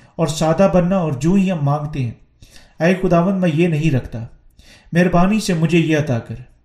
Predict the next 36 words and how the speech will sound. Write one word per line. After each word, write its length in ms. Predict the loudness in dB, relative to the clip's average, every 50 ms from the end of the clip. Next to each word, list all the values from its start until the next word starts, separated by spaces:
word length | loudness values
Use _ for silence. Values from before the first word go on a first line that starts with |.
| _ _ _ _ _ _ _ -20 -20 _ _ _ -2
ये 280 | 2 4 4 6 6
है 60 | 4 2
क्योंकि 340 | 2 2 2 2 4 4
हमारा 360 | 4 4 4 4 4 4 4 2
ईमान 540 | 2 0 0 2 2 2 2 2 0 -2
काफ़ी 320 | -2 0 0 2 4 4 4
मजबूत 480 | 4 2 -2 0 0 0 0 0 2
नहीं 240 | 2 4 4 4 2
है, 160 | -2 -4 -8 -12 -20 -20 _ _ -20 -20 -20 -20 -20 -20 -20 _ -2 2
यानी 200 | 2 4 6 6
हम 220 | 6 6 4 4
बहुत 400 | 2 2 4 4 4 4 4 2
सारे 400 | 2 2 4 4 2 0 -2 -4 -12 -20 -20 -20 -20 _ _ 0
रंगीन 460 | 2 2 4 4 6 6 6 4 4
जुमले 300 | 4 4 4 6 6 4
इस्तेमाल 400 | 4 2 2 2 4 4 4 4
करते 300 | 2 0 -2 -2 -2 0
हैं 200 | 2 2 2 2
जो 140 | 0 2 2
ही 140 | 4 4 4
हम 260 | 4 4 2 0 -4 -12 -20 -20 -20 -20 -20 _ -6 0
दुआ 220 | 4 4 4 6
मांगते 400 | 4 4 4 2 0 -2 -6 -6
हैं। 120 | -6 -6 -8 -12 _ _ _ _ _ _ _ _ -20 -20 -20 -16 -4 0
अगर 200 | 2 2 4 4
हम 100 | 2 2
खुदा 240 | 2 2 4 4 4
के 140 | 2 2 0
कलाम 340 | 2 2 4 4 4 2
के 120 | 0 0 0
बारे 320 | 2 4 4 4 2 2
में 100 | 2 0
सुनना 380 | -2 -2 -2 -4 -2 0 0 0
जारी 340 | 0 2 2 2 2 2 2
रखते 300 | 0 -2 -2 -2 0 2
हैं 340 | 2 2 0 -2 -8 -14